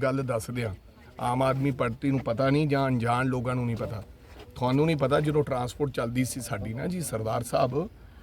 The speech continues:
ਉਦੋਂ ਅਕਾਲੀ ਦਲ ਦੀ ਟਰਾਂਸਪੋਰਟ ਦਾ ਬੋਲਬਾਲਾ ਸੀਗਾ। ਸਾਡੀ 'ਚ ਨਾ ਤਾਂ ਬੰਦਾ ਚੜ੍ਹਦਾ ਸੀ, ਨਾ ਬੁੜੀ ਚੜ੍ਹਦੀ ਸੀ। ਧਿਆਨ ਸੁਣ ਲਓ ਮੇਰੀ ਗੱਲ, ਕਿਉਂਕਿ ਸਾਡੀਆਂ ਬੱਸਾਂ ਬਹੁਤ ਮਾੜੀਆਂ ਸੀ, ਬੁਰੇ ਹਾਲ ਸੀਗਾ।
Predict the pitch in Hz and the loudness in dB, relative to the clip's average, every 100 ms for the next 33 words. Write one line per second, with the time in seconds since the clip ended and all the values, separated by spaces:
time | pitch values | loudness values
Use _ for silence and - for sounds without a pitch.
0 | - - 139 151 160 180 147 135 131 151 | -20 -8 0 2 6 4 4 2 2 2
1 | 175 165 170 156 139 127 143 139 135 120 | 4 2 0 0 -2 -2 -2 0 2 2
2 | 113 110 110 104 - 113 110 - - - | 0 0 -2 -6 -8 -12 -14 -14 -20 -20
3 | - - - 143 143 147 180 185 185 180 | -18 -12 2 6 6 4 0 2 4 6
4 | 180 147 156 165 180 196 165 202 214 208 | 6 6 6 6 6 4 4 6 6 4
5 | 226 202 190 165 - - - - - - | 4 2 2 -4 -8 -14 -20 -20 -20 -20
6 | - - - - 147 123 120 147 170 165 | -20 -20 -10 0 2 2 2 2 2 2
7 | 143 127 110 - - - 175 175 165 185 | -2 -4 -10 -14 -20 -6 0 6 8 8
8 | 196 156 - 196 220 214 196 202 175 165 | 6 4 4 6 8 8 6 4 2 4
9 | 185 185 185 - 165 | 6 6 4 -2 -8